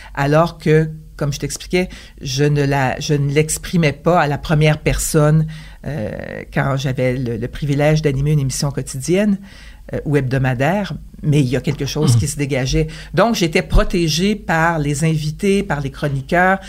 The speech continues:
Speaker 1: par la forme de l'émission, par le contexte de l'émission.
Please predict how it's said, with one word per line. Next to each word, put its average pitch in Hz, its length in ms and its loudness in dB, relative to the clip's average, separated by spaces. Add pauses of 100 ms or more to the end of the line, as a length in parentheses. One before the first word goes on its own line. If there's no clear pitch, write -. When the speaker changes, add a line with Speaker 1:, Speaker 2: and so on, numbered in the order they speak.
(220)
Speaker 1:
par 156 140 -2
la 151 120 2
forme 180 460 2
de 160 80 2
l'émission, 175 800 2
par 135 240 -2
le 135 140 -2
contexte 190 600 0
de 147 80 2
l'émission. 151 600 -2